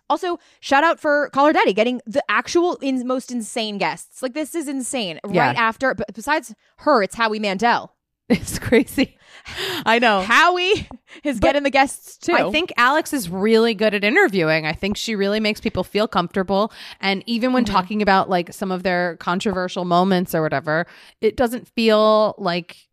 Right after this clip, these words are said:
Speaker 2: she's, you know,
Speaker 1: Invasive.
Speaker 2: exposing them. Yeah, and too invasive.
Speaker 1: Mm-hmm.
Speaker 2: Yeah, yeah, yeah. Like, but what the trailer was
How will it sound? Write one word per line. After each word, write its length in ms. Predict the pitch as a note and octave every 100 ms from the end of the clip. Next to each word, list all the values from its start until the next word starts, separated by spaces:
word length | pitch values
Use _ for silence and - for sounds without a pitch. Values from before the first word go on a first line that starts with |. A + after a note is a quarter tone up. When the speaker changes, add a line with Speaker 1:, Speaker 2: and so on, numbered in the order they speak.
| _
Speaker 2:
she's, 920 | - - - F3 E3 E3 E3 - -
you 120 | - E3
know, 180 | D3+ D#3
Speaker 1:
Invasive. 340 | G#3+ F3+ F3+
Speaker 2:
exposing 320 | F#3+ G3+ C4 D4
them. 280 | D#4+ E4+ D#4+
Yeah, 300 | C4 D4+ B3
and 240 | G3 C#3
too 120 | A#3
invasive. 440 | A3 F#3+ G#3 C4 A3
Speaker 1:
Mm-hmm. 80 | G#3
Speaker 2:
Yeah, 120 | B3+
yeah, 220 | G3+ G3+
yeah. 320 | - C4+ G3 D3+
Like, 240 | F3+ F#3 - - - -
but 240 | A3+ G#3+ - _
what 300 | A#3+ B3 A#3+ A3+ - A3+ - - -
the 120 | C#4
trailer 720 | - - - D#4+ G4+ C4+ G3+ F#3
was 240 | A3 A3